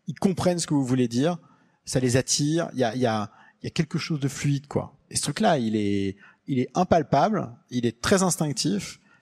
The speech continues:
Et moi, quand je reçois un email, de temps en temps, je me dis, ah, j'adore, il y a de la, une bonne énergie dans cet email. Tu vois, Jade de Ephemera, euh, lyonnaise, euh, vingt ans, euh, diplômée de l'Institut Paul Bocuse, pas du tout dans notre thèse, la fille veut monter un restaurant.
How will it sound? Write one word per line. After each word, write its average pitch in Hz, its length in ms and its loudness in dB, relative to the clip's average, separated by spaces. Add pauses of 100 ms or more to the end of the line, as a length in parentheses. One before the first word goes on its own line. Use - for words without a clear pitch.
(120)
Et 120 40 -2
moi, 156 160 4
quand 160 100 -4
je 135 80 0
reçois 143 220 0
un 139 100 0
email, 143 180 0
de 139 100 2
temps 185 260 0
en 170 100 0
temps, 185 140 -4
je - 80 -8
me 131 60 -2
dis, 107 280 -6
ah, 117 240 -8
j'adore, 107 400 -4
il 113 40 -2
y - 20 -2
a - 20 -6
de 98 60 -8
la, 101 80 -4
une 101 60 -8
bonne 107 340 0
énergie 123 340 -2
dans 110 60 -6
cet - 240 -8
email. 104 220 -8 (500)
Tu - 100 -8
vois, 139 200 6
Jade 127 500 2
de 107 100 0
Ephemera, 120 760 0 (600)
euh, 104 580 2
lyonnaise, 123 840 0 (200)
euh, 101 480 0
vingt 110 260 -4
ans, 120 400 0
euh, 92 40 -4
diplômée 123 380 -2
de 117 60 -4
l'Institut 117 320 -4
Paul 113 140 0
Bocuse, 110 520 -2 (380)
pas 131 300 2
du 123 180 -4
tout 139 180 0
dans 123 100 2
notre 117 200 0
thèse, 139 480 0
la 107 140 -4
fille 135 200 -6
veut 110 80 -2
monter 110 220 -4
un 110 120 -2
restaurant. 107 460 -4